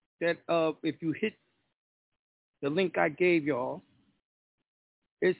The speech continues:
says, uh, thirty-one, Title thirty-one or thirty-one C F R two oh two, and we in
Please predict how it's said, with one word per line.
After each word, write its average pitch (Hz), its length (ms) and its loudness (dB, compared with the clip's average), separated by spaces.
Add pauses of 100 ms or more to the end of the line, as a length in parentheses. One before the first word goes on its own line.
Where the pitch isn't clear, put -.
says, 185 420 2 (2250)
uh, 165 220 0 (160)
thirty-one, 175 760 0 (1040)
Title 170 320 2
thirty-one 170 680 -2
or 143 420 -2 (340)
thirty-one 170 500 2 (120)
C 170 140 2
F 180 180 2
R 147 380 0 (1080)
two 247 160 2
oh 226 140 2 (120)
two, 185 240 -4 (520)
and 165 120 -4
we 190 180 -4
in 175 280 -4